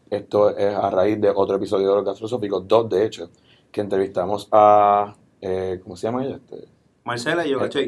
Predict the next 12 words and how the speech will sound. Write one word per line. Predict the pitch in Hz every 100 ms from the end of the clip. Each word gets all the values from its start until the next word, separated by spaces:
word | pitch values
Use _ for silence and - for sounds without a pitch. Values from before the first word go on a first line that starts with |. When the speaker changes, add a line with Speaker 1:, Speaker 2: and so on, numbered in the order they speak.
| -
Speaker 1:
exacto, | - - 104 117
entrevistamos | 113 110 - 107 107
a, | 117
a | 120 123 113 117
Marcela, | 113 127 143 131 123 - _ _ -
colombiana, | 101 107 127 120 104 113 _ _ _ _ -
eh, | 101 98 101 95 98
y | 104
entrevistamos | 101 98 101 98
a | 107
Yoga | 110 123
Shea, | 127 101 85